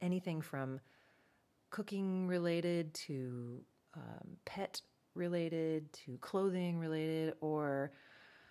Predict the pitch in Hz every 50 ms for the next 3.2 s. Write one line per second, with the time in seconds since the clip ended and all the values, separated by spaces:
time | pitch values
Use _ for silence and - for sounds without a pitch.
0 | - - - _ _ - - - 170 165 135 165 156 143 151 156 151 147 - 147
1 | 139 - 135 131 131 127 127 123 127 131 131 127 127 127 127 - - - - -
2 | - - - - - _ _ _ _ - - 190 190 226 208 220 202 185 160 151
3 | 147 143 135